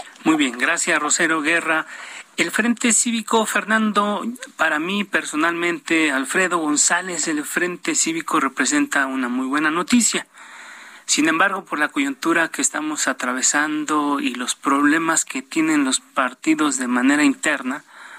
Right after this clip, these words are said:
particularmente el pri, particularmente el pan,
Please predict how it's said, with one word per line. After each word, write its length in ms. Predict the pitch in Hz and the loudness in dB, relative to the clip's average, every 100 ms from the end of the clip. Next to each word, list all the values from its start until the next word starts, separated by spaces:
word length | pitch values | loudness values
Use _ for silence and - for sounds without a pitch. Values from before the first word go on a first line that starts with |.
| - - _ | -20 -20 _
particularmente 960 | - 220 - 202 185 175 170 156 - - | -4 -2 -2 -2 0 0 0 -4 -4 -2
el 120 | 120 | -4
pri, 520 | - - - 190 190 | -6 -6 -4 -2 -4
particularmente 1040 | 175 - - 262 - 131 127 123 123 120 - | -4 -6 -6 -8 0 0 2 2 0 0 -2
el 120 | 113 | -6
pan, 320 | - 147 143 | -4 -4 -4